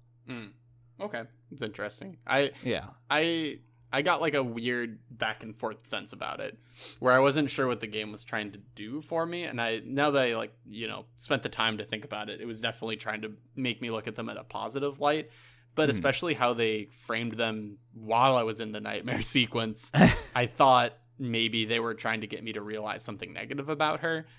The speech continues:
Speaker 1: so I did think of it that way a little bit, so.
Speaker 2: I mean, I think they're just trying to get you to, like, evaluate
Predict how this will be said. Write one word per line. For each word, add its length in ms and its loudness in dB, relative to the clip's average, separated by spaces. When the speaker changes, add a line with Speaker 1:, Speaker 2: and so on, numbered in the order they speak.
Speaker 1:
so 160 -4
I 60 2
did 240 -6
think 220 -16
of 100 -16
it 120 -18
that 180 -8
way 140 -10
a 60 -16
little 220 -14
bit, 240 -14
so. 300 -16
Speaker 2:
I 100 4
mean, 240 0
I 120 0
think 240 -6
they're 100 -4
just 180 -12
trying 280 0
to 60 0
get 220 -2
you 100 0
to, 120 -2
like, 240 -4
evaluate 640 0